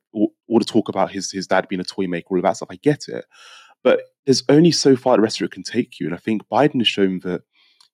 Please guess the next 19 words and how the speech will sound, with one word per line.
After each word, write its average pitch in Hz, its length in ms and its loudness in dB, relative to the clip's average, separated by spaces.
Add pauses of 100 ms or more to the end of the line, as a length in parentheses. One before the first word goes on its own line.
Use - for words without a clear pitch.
you - 80 -12
know, 95 60 -2
you 98 180 -4
can 147 360 -2
be 120 100 -2
bold. 76 480 -2
You 101 60 -8
can, 120 560 -4 (220)
you 139 60 -6
don't 113 120 -2
have - 320 -4
to 120 200 2 (140)
constantly - 380 -2
play 113 240 -6
this 101 120 -4
game 104 280 -2
of 98 180 -8
dodging 101 300 0
punches 95 640 -6